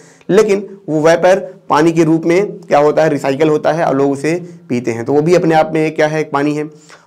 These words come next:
और मुझे लगता है जैसे reverse हुआ, ये सब हुआ, पता नहीं इसको जोड़ा गया है कि नहीं जोड़ा गया है, तो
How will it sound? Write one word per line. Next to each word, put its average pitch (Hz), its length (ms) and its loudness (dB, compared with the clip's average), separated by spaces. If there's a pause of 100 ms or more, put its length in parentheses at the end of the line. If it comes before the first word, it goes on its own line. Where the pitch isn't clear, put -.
और 165 120 4
मुझे 190 200 2
लगता 185 240 2
है 180 60 4
जैसे 180 180 0
reverse 160 340 2
हुआ, 156 160 2
ये 156 180 2
सब 156 160 -4
हुआ, 156 100 0
पता 156 80 -4
नहीं 160 100 0
इसको 160 140 -4
जोड़ा 135 240 4
गया 147 160 2
है 147 80 0
कि 147 60 -4
नहीं 139 140 -2
जोड़ा 135 200 -2
गया 131 180 -2
है, 147 120 -6
तो - 400 -20